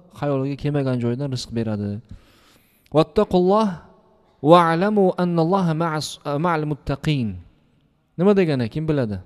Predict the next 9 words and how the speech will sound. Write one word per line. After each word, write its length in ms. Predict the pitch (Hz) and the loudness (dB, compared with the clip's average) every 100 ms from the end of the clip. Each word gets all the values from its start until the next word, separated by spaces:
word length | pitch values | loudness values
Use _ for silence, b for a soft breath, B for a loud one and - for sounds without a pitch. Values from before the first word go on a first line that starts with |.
| _ _ _ _ _ _ 131 | _ _ _ _ _ _ -4
Arab 160 | 139 131 | -4 -4
tili 140 | 139 135 | -4 -4
o'quvchilari. 520 | 127 135 127 123 110 95 _ _ _ _ _ _ _ - - | -4 -8 -6 -6 -6 -8 _ _ _ _ _ _ _ -4 -2
"Wattaqulloh 760 | 135 - 160 131 117 127 147 175 - b b b b 120 | 0 0 0 0 0 0 0 -2 -8 b b b b 0
wa'lamu 640 | 143 127 127 175 202 208 240 262 - _ _ _ _ _ 165 | 2 2 0 0 4 4 4 2 -4 _ _ _ _ _ -2
annalloha 560 | 180 160 139 156 180 190 165 | 0 2 2 2 0 0 0
ma'al 260 | 160 170 202 147 | -2 -2 -4 -6
muttaqin." 540 | 135 - 127 - 101 95 95 _ _ _ _ _ _ _ _ _ _ _ _ _ _ _ _ _ _ _ _ _ _ _ _ _ _ _ _ _ - 107 | -8 -8 -8 -8 -10 -10 -16 _ _ _ _ _ _ _ _ _ _ _ _ _ _ _ _ _ _ _ _ _ _ _ _ _ _ _ _ _ -14 -10
Aha. 220 | 113 151 | -6 -6